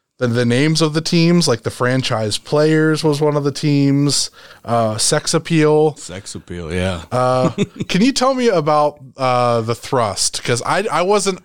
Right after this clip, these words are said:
Speaker 1: friends with you at that era. I don't know about this. I've heard rumors. Can you tell me about the Thrust?
Speaker 2: So, uh, I guess early in my career, uh, I was kinda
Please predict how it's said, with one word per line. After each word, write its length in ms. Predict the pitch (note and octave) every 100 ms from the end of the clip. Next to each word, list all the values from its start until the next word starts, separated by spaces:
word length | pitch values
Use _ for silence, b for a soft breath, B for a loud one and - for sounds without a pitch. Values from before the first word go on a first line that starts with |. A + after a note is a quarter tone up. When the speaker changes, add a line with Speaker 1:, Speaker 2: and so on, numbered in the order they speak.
| _
Speaker 1:
friends 280 | - E3 D3+
with 180 | D3 D#3
you 200 | D3+ D3
at 100 | C3
that 220 | C3+ C3
era. 340 | C3+ C3 C#3 C#3
I 120 | C#3
don't 180 | D#3 D3
know 140 | C#3 D3
about 280 | C3+ C3+
this. 180 | - C3+
I've 120 | C3
heard 220 | - D3 A2+
rumors. 540 | C#3 D#3+ D#3 D3+ C3
Can 140 | -
you 80 | F#3+
tell 220 | F#3 G3+
me 80 | F#3+
about 260 | F3 E3+ -
the 80 | C3
Thrust? 540 | - G2+ A2 - -
Speaker 2:
So, 380 | B2 B2 A#2 A2
uh, 420 | G#2 G#2+ G#2 G2 F2 B B B B _ _ _
I 80 | B2+
guess 180 | F3 D3+
early 280 | B2 C3 C#3+
in 80 | B2+
my 140 | A#2
career, 560 | - G#2 G#2 G#2+ A2 A2 -
uh, 280 | F#2 F#2 F#2
I 20 |
was 100 | F2+
kinda 480 | - G#2+ G2+ G2